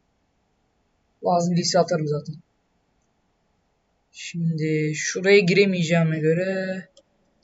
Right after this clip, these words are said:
şuradan bir geçeyim ben. Laboratuvar erişim var. Burada bir tane altmış dört seksen üç diye bir kod şey var.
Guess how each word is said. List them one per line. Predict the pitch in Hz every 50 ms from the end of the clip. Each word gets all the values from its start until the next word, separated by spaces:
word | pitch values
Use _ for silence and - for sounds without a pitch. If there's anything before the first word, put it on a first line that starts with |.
| _ _ _ _ _ _ _ _
şuradan | _ - - 185 185 180
bir | 165
geçeyim | 170 175 - - 170 180 160
ben. | 147 156 165 - - _ _ _ _ _ _ _ _ _ _ _ _ _ _ _ _ _ _ _ _ _ _ _ _ _ _ _ _ _ _ _ _ _ _ _ _ _ _ _
Laboratuvar | 180 180 180 180 185 185 185 190 202 196 190 190 190 190 202 202 196 - 170
erişim | 175 170 160 170 - - 196 190 170 165
var. | 165 170 190 - - - - - -
Burada | - 170 190 196 185
bir | 190
tane | 214 202 196 202 190 - - - - - - - _ _ _
altmış | 175 170 - 208 202 - -
dört | 226 226 - -
seksen | - 214 208 - 208 202 202
üç | - - - - - - - - 202
diye | 196 190 185
bir | 196
kod | - _ - 185 180 -
şey | - - 202 190 180
var. | 165 165 190 - - - - - - -